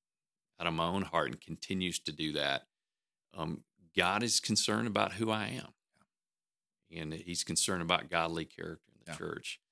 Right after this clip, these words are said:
Speaker 1: And, and I really think, and you see this in both, both, uh, or all three of these, these letters, the reason being is that if you're gonna verbally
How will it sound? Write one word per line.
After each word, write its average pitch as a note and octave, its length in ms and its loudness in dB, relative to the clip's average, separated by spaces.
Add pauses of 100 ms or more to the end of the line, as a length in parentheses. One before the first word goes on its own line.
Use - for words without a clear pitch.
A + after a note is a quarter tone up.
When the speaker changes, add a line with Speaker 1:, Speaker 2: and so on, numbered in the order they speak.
(460)
Speaker 1:
And, A2 180 12
and B2 140 12
I A2 40 12
really C#3 280 12
think, B2+ 400 10
and G#2+ 180 6
you G#2+ 60 8
see - 180 10
this A#2+ 220 10
in F#2 120 4
both, G2 320 8 (220)
both, G2 340 4
uh, E2+ 180 4
or - 120 4
all G2+ 120 10
three G2 300 2
of D#2+ 60 2
these, F2 260 0 (120)
these F2 180 -10
letters, F#2 400 2 (680)
the G#2+ 100 8
reason C3 480 10
being F#2+ 600 12 (120)
is F2+ 120 0
that F#2 100 6
if F#2 160 4
you're C#3 80 8
gonna C#3+ 160 8
verbally F#2 800 8